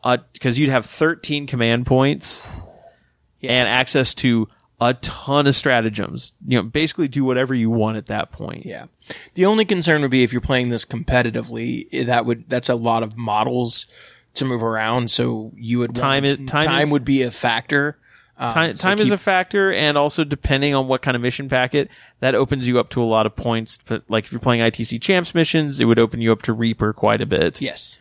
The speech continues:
Speaker 1: Or Headhunter. You've got a lot of characters as well.
Speaker 2: Yeah.
Speaker 1: So, but this current list, as it's built, has, what, four
Speaker 2: Has a
Speaker 1: characters.
Speaker 2: lot in it
Speaker 1: Yeah,
Speaker 2: too,
Speaker 1: so,
Speaker 2: yeah.
Speaker 1: well,
Speaker 2: So, I
Speaker 1: f-,
Speaker 2: mean,
Speaker 1: at least five, 'cause you've got the Shaman in there,
Speaker 2: so
Speaker 1: so.
Speaker 2: I think it just kinda depends how you wanna go with it. And if you decide that, "No, I like the, the Cult Terminators,"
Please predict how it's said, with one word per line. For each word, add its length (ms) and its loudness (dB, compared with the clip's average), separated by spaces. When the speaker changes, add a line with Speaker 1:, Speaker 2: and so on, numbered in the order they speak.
Speaker 1:
Or 180 2
Headhunter. 420 2
You've 220 -6
got 140 4
a 20 6
lot 160 4
of 80 -2
characters 480 -4
as 140 -6
well. 420 0
Speaker 2:
Yeah. 60 -16
Speaker 1:
So, 260 2
but 260 0
this 240 0
current 480 0
list, 240 2
as 180 2
it's 160 -6
built, 340 -2
has, 580 2
what, 180 -12
four 220 2
Speaker 2:
Has 60 0
a 40 -6
Speaker 1:
characters. 480 0
Speaker 2:
lot 80 -16
in 80 -8
it 60 -2
Speaker 1:
Yeah, 80 2
Speaker 2:
too, 140 0
Speaker 1:
so, 180 0
Speaker 2:
yeah. 180 0
Speaker 1:
well, 120 4
Speaker 2:
So, 20 2
I 40 0
Speaker 1:
f-, 40 0
Speaker 2:
mean, 80 2
Speaker 1:
at 60 4
least 160 2
five, 240 2
'cause 120 0
you've 80 0
got 120 2
the 80 -6
Shaman 340 0
in 140 -10
there, 80 -4
Speaker 2:
so 100 2
Speaker 1:
so. 60 4
Speaker 2:
I 80 4
think 180 -2
it 80 -6
just 160 -4
kinda 180 -4
depends 720 -4
how 220 0
you 160 -2
wanna 140 -6
go 180 -8
with 140 -6
it. 120 2
And 340 -4
if 200 -2
you 80 0
decide 400 2
that, 120 2
"No, 160 2
I 100 2
like 220 2
the, 180 2
the 60 -6
Cult 220 -2
Terminators," 640 0